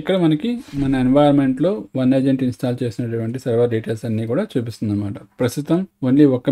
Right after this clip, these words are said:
మెషిన్‌లోనే one agent install చేశాం కాబట్టి one host అని చూపిస్తుంది. రేపు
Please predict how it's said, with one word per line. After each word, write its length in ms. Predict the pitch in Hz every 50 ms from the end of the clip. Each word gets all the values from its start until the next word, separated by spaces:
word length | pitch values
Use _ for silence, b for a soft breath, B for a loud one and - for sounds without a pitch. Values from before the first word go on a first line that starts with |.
| 131
మెషిన్‌లోనే 480 | 135 135 - 147 143 139 135 131 147 147 131
one 120 | 123 120 123 123
agent 220 | 123 127 120 - 120
install 300 | 117 - - 127 123 120 117
చేశాం 260 | 117 110 - 127 120 117 110
కాబట్టి 320 | 113 110 113 113 - - 185 160 135
one 140 | 120 120 120 98 110
host 200 | 110 104 - -
అని 80 | 139 147 -
చూపిస్తుంది. 500 | 113 110 117 107 - - - 113 113 - _ _ - 156 147
రేపు 160 | 139 135